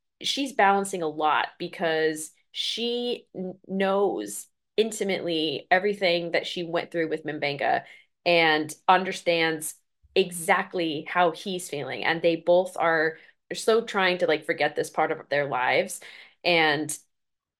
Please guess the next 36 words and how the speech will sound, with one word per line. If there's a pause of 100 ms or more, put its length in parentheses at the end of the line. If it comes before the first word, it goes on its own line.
(140)
so
she's
experiencing
that.
And
then
she's
also
trying
to
protect (100)
Joseph
Mbenga
from (340)
doing
anything
crazy
because (460)
she
knows
him
and
she's
like,
"This,
you
know, (1040)
<laughs>
this
is
not
a
good
situation."
So
she's